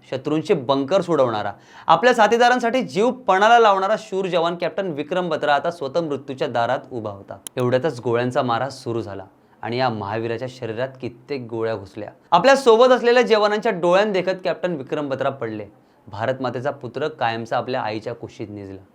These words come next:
आपल्या कमांडरला आलेल्या वीरमरणामुळे सैनिक अजून त्वेषाने लढायला लागले आणि भारताने अखेर पॉइंट फोर एट सेव्हन फायव्ह वर तिरंगा फडकवला.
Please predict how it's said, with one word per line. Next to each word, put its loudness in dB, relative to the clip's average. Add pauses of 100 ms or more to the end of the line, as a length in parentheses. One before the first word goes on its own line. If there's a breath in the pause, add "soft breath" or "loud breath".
(260 loud breath)
आपल्या 6
कमांडरला 6
आलेल्या 6
वीरमरणामुळे 2
सैनिक 0 (120)
अजून 2
त्वेषाने 0
लढायला 4
लागले -6 (320 soft breath)
आणि -2
भारताने 0
अखेर -2
पॉइंट -2
फोर 0
एट 2
सेव्हन -2
फायव्ह 4
वर 0
तिरंगा -2
फडकवला. -6